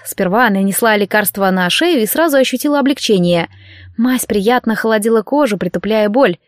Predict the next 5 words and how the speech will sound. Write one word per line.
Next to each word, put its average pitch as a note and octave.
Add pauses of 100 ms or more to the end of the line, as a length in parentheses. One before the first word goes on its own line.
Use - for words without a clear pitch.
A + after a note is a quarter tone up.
(560)
Потом C#4
я C#4+
с -
удовольствием B3
поела. F#3